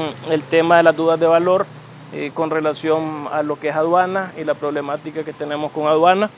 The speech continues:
Esto es un tema que esperamos, eh, tener una propuesta en concreto de cómo vamos a resolver esta situación.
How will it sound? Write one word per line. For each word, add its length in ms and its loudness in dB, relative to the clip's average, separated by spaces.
Esto 640 0
es 160 -6
un 200 -10
tema 520 -4
que 320 -2
esperamos, 680 2
eh, 220 -4
tener 240 -2
una 180 2
propuesta 560 2
en 80 0
concreto 580 -4
de 100 -2
cómo 240 -4
vamos 260 0
a 40 2
resolver 460 -4
esta 220 -6
situación. 560 -6